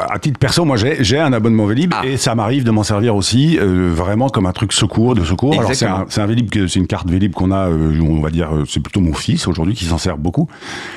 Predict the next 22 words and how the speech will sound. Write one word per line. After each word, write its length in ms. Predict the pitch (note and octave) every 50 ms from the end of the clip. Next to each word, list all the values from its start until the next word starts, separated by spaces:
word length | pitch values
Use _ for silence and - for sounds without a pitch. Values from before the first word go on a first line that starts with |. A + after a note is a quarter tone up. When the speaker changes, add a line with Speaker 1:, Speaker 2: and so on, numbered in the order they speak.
| - - -
Speaker 1:
Mais 140 | G2 A2 B2
c'est 140 | - - G#2
une 60 | F#2+
sorte 220 | - B2 A2+ G#2+
de, 80 | G2 G#2
euh, 320 | A2 A2 A2 G#2 G2 F#2 E2+
vélo, 640 | E2+ E2 D#2 F2+ A2 A2+ G#2+ A2+ A#2 B2 C3 C3+
euh, 480 | C3 B2 G2+ F#2+ F#2+ F#2 F#2 F#2 F#2+ F#2
de 100 | F#2 F#2+
vélo 340 | F2+ D#2+ G2 G2+ G2 A2+ A2+
dispo 360 | G2+ G2+ G2 - - A2 A#2
pour 140 | G#2 G#2 G2+
la 80 | G2
famille 400 | F2 - G2 F2 F2+ G2 A#2+ A#2
qui 160 | - - A2 G2+
en 140 | F#2+ G2
a 60 | F#2 F2
besoin, 420 | D#2+ E2 F#2 G2+ A2 A#2 A#2+ A#2
euh, 340 | F#2+ F2+ F2+ E2+ E2+ E2+ E2+
le 100 | E2+ E2+
prend, 220 | - - E2 F2 F2
quoi. 220 | - E2 C#2+ C2